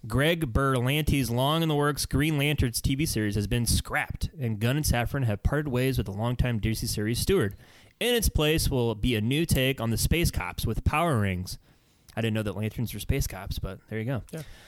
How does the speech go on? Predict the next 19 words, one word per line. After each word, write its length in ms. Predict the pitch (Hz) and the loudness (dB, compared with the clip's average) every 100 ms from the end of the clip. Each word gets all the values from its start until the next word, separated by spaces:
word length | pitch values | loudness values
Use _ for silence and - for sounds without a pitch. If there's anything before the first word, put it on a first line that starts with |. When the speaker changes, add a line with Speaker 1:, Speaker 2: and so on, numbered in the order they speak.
| - | -8
Speaker 1:
Our 160 | - 208 | 0 2
vision 420 | 170 160 175 190 | 4 4 4 2
for 200 | 196 120 | 2 2
this 240 | 117 127 123 | 4 4 4
is 80 | 110 | 2
a 60 | |
very 320 | 101 127 165 | 2 2 2
much 260 | 156 135 - | 2 0 2
in 60 | 117 | 0
the 80 | |
vein 240 | 98 123 127 | 2 2 2
of 140 | 104 | 0
True 200 | - 160 | 0 2
Detective, 600 | 165 143 - 139 - 92 | 2 0 0 0 -2 -4
Safran 440 | - - 107 - 104 | -4 -4 -4 -6 -4
described. 520 | 101 - 107 143 151 | -4 -2 0 0 -2
It's 200 | 107 - | -4 -2
terrestrial 520 | - 127 170 - 98 | -2 0 0 0 -2
based. 380 | 95 98 - | 0 0 -2